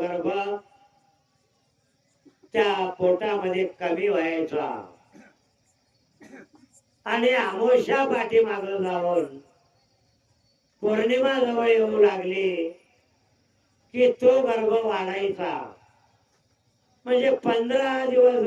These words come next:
गर्भ वाढायचा आणि पंधरा दिवसाला ते गर्भ कमी व्हायचा. पंधरा दिवस त्या गर्भाची वाढ व्हायची आणि पंधरा दिवस ते कमी व्हायचा.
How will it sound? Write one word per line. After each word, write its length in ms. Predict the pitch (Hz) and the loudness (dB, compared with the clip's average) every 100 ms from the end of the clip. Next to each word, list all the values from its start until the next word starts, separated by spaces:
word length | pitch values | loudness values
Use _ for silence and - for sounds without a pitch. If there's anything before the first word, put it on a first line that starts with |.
| 220 | 0
गर्भ 240 | 220 208 214 | -2 -4 -4
वाढायचा 1000 | 202 180 180 202 202 196 190 - - 147 311 _ _ _ _ _ _ _ _ - | -4 -4 -4 0 0 0 -4 -4 -4 -6 -10 _ _ _ _ _ _ _ _ -12
आणि 220 | 202 202 | -2 -2
पंधरा 560 | - 185 185 185 185 185 | -2 -4 -4 -4 -4 -4
दिवसाला 520 | 175 165 - 170 - | -2 -2 -2 -6 -6
ते 200 | - 160 151 - | -8 -8 -8 -8
गर्भ 420 | 147 151 147 147 170 285 - _ _ _ _ _ _ | -8 -6 -6 -6 -6 -8 -12 _ _ _ _ _ _
कमी 280 | 208 208 240 | -2 0 2
व्हायचा. 600 | 247 233 233 233 - 202 247 - - _ _ _ _ _ _ _ _ - | 2 2 0 -2 -2 -4 -6 -10 -16 _ _ _ _ _ _ _ _ -4
पंधरा 440 | 233 247 262 269 262 | -2 0 0 0 2
दिवस 300 | 254 240 220 | 2 2 0
त्या 140 | 226 | -2
गर्भाची 460 | 220 214 208 202 208 | -2 -2 -2 -2 0
वाढ 300 | 190 190 185 | 2 0 -2
व्हायची 840 | 170 175 185 - 165 165 151 - _ _ _ _ _ - | -4 -2 -6 -6 -6 -4 -6 -10 _ _ _ _ _ -14
आणि 240 | 190 - | -4 -4
पंधरा 460 | - 175 175 180 180 165 | -2 -4 -4 -4 -2 2
दिवस 480 | 165 165 185 - - _ _ _ _ 175 | 2 2 0 -4 -10 _ _ _ _ -6
ते 140 | 165 | -6
कमी 320 | 170 165 170 | -4 -6 -4
व्हायचा. 680 | 185 156 143 135 127 123 | -2 -2 -4 -6 -6 -8